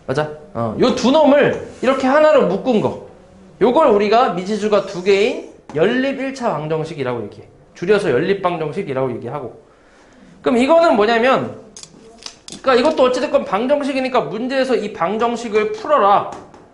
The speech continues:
라고 얘기를 할 거란 말이야. 그러면 마찬가지로 이것도 이제 만족하는 X값을, X Y 값을 구하는 작업을 해야 되는데, 근데 얘는 뭐냐면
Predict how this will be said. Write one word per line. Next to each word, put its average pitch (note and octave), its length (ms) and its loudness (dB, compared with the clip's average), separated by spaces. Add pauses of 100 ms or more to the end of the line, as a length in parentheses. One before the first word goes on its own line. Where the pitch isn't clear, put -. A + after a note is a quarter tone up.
라고 C#4+ 300 2
얘기를 G3 280 2
할 B3 120 0
거란 G3+ 220 0
말이야. G#2+ 180 -10 (880)
그러면 C4 340 0
마찬가지로 A#3 640 0
이것도 G#3+ 300 -2
이제 F#3 160 -2
만족하는 F#3+ 840 -4
X값을, F#3+ 760 -4
X E3 200 -6
Y F3 220 0
값을 F#3+ 280 -6
구하는 F#3+ 760 -2
작업을 F3 420 -6
해야 A#3+ 140 0
되는데, D3+ 520 -4 (400)
근데 B3 240 -2
얘는 C4 260 2
뭐냐면 F#3+ 520 -2